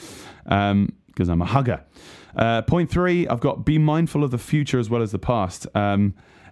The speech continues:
it's kind of, you know, how we treat people now, um, is probably, it could be looked on in the future as,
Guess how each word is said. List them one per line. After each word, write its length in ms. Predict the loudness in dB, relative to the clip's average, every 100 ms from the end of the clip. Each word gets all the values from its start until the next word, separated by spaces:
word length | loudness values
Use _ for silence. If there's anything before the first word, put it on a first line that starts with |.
| _
it's 240 | -2 -2 0
kind 300 | 0 2 0
of, 180 | -2 0
you 60 | 0
know, 180 | 0 0
how 180 | 0
we 120 | 0 0
treat 300 | 0 -2 0
people 280 | 0 2
now, 480 | 2 0 0 -2 -4 -8 -20 -20 -8 -2
um, 500 | 0 2 2 0 -2 _ _ _ _ _ _ _ _ _ _ _ -2
is 160 | 0 0
probably, 320 | 0 0 0
it 300 | 0 -2 -2
could 260 | -2 0
be 280 | 0 2 2
looked 320 | 0 -2 -2
on 100 | -2
in 80 | 0
the 60 | 0
future 440 | 0 0 0 0 0
as, 480 | 0 0 -2 -8